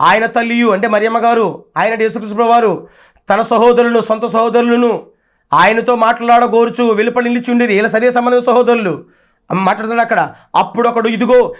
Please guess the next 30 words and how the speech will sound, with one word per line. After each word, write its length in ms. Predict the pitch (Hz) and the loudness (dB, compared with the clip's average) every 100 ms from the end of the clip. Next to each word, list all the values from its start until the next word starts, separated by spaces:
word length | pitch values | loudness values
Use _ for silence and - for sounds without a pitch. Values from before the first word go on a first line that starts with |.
| - | -8
నీ 180 | 160 220 | -4 -2
తల్లియు 520 | 247 240 247 254 269 - | 0 0 0 -2 -6 -12
నీ 200 | 151 185 | -4 -2
సహోదరులను 680 | 240 247 240 233 240 240 247 - - | 0 2 2 0 0 0 -2 -6 -6
నీతో 300 | 185 240 262 | -4 0 0
మాట్లాడవల-, 1200 | 233 240 240 247 240 247 208 247 190 170 175 175 | 0 -2 -2 0 0 0 0 0 2 0 0 -4
మాట్లాడవలనని 1000 | 160 175 240 240 240 240 240 240 247 294 - 143 | -2 -2 0 -2 0 0 0 0 -2 -6 -18 -4
వెలుపల 260 | 202 233 | -2 0
నిలిచి 260 | 247 247 262 | -2 -4 -4
ఉన్నారని" 280 | 247 247 247 | -2 0 0
ఆయనతో 180 | 254 | 0
చెప్పగా, 380 | 254 247 233 196 | -2 -4 -2 -2
అప్పుడు 180 | 196 214 | 0 2
ఆయన 140 | 220 | 2
ఏమంటాడు 280 | 254 240 240 | 2 0 0
చూడండి, 320 | 214 226 214 | -2 -4 -2
వాళ్ళకి 180 | 180 190 | -2 -2
అర్థమవటానికి 420 | 202 240 247 247 | -2 -2 0 0
అక్కడ. 260 | 220 190 156 - _ _ _ _ - | -2 -4 -8 -10 _ _ _ _ -4
అందుకు 320 | 180 214 226 | -2 -2 0
ఆయన 180 | 226 226 | 0 0
తనతో 680 | 220 175 233 240 220 - _ _ _ | -2 -2 0 0 0 -4 _ _ _
ఈ 200 | 185 233 | -2 -2
సంగతి 360 | 247 247 247 247 254 | 0 -2 -2 -4 -6
చెప్పిన 260 | 247 240 | -4 0
వానిని 320 | 240 240 247 247 | 2 2 2 -2
చూచి, 580 | 254 247 254 220 160 - - _ _ _ _ _ _ _ - | -2 -2 -2 -2 -4 -16 -20 _ _ _ _ _ _ _ -4
"నా 260 | 151 180 254 | 0 2 2
తల్లి 320 | 254 254 254 | 0 -2 0
ఎవరు, 540 | 254 254 262 202 - | 0 2 0 -4 -8